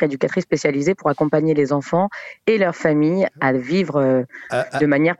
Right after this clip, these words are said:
Speaker 1: plus épanouissante.
Speaker 2: Ouais,
Speaker 1: Oui, je
Speaker 2: ouais,
Speaker 1: vous
Speaker 2: et
Speaker 1: écoute.
Speaker 2: vous a-, vous allez faire ça pendant dix ans quand même, hein, euh, et,
Speaker 1: Dix ans.
Speaker 2: ouais, dix
Speaker 1: Ouais.
Speaker 2: ans. Alors, co-, co-, concrètement, ça se passe comment quand on accompagne les familles ? C'est,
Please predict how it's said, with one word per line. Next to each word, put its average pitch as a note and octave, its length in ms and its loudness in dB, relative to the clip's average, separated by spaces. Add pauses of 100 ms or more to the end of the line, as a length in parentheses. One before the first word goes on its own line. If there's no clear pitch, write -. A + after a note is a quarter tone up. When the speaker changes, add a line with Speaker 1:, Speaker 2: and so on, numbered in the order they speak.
Speaker 1:
plus F3 640 0
épanouissante. E3 560 0
Speaker 2:
Ouais, B2+ 220 2
Speaker 1:
Oui, C#3+ 100 2
je D#3+ 80 2
Speaker 2:
ouais, - 60 2
Speaker 1:
vous A#2+ 80 -2
Speaker 2:
et - 60 0
Speaker 1:
écoute. B2+ 120 0
Speaker 2:
vous C#3 80 2
a-, C#3+ 120 2
vous A#2+ 180 -4
allez C#3 140 0
faire C3 160 -4
ça D#3+ 100 -4
pendant A2+ 200 -4
dix D3+ 200 -6
ans E3+ 120 -2
quand A2 120 -4
même, G2+ 240 -4
hein, A2+ 380 -4
euh, F2+ 280 -8 (380)
et, A2+ 200 -10
Speaker 1:
Dix G#3 300 0
ans. C3+ 220 0
Speaker 2:
ouais, C3 260 -2
dix D#3 80 0
Speaker 1:
Ouais. C#3 180 0
Speaker 2:
ans. D3+ 240 -4
Alors, A#2 220 -2
co-, - 160 -8
co-, F3+ 140 -10
concrètement, F#3 500 -4
ça A#2+ 140 -6
se - 80 -10
passe B2+ 180 -4
comment B2 280 -6
quand G#2 240 -14
on G#2 80 -8
accompagne G#2 420 -8
les G2 80 -8
familles ? G#2+ 500 -8
C'est, G#2 460 -12